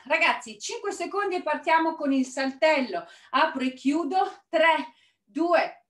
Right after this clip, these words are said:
uno, jumping jack, quaranta secondi. Vai. Sai che devi andare alla massima velocità possibile, intensità possibile, compatibilmente con una buona esecuzione dell'esercizio.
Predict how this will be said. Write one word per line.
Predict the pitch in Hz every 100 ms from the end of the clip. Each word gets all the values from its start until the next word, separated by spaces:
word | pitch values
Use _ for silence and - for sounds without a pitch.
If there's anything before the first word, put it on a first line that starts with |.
| _
uno, | 277 349 359 359
jumping | 262 339 415 370 370
jack, | 349 320 330 330
quaranta | 349 330 311 302 349
secondi. | 339 - - - - - - - _ _ _ _ _
Vai. | - 311 - - - - _ _ - - 262 - _
Sai | _ 269 302
che | 330
devi | 302 294 285
andare | 294 294 294
alla | 285 285
massima | 277 320 427 - 359 302
velocità | 320 311 302 311 - 294 294
possibile, | 269 269 - 285 262 254 247 240 - _ -
intensità | 240 294 339 320 294 277 - 254 320 -
possibile, | 330 359 - 370 330 330 320
compatibilmente | - 403 415 392 381 311 330 311 311 311 330
con | 330 294 285 269 294 311 - - _
una | 349 359 359
buona | 269 302 311
esecuzione | 320 330 - 330 320 320 285 285
dell'esercizio. | 285 269 277 302 - 294 285 - 311 294 302